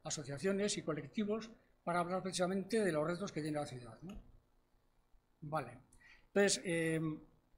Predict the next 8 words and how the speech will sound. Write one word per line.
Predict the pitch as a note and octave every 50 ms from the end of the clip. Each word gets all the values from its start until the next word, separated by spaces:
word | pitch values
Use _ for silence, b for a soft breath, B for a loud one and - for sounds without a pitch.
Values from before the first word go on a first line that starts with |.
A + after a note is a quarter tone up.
| _ _ _ _ _ _ _ _ _ _ - -
hablando | E3 C#3+ - G3+ G#3 G3+ G3+
ya | G#3 G#3 F#3+
de | E3+
los | D#3+ D3+ D#3 C#3+
dos, | C#3+ F#3 F#3+ F#3+ F#3 F3+ - - -
de | D3 D3
los | C#3 C#3+ D3 C3+
dos | C#3+ E3+ F3 F3+ F3 - - - -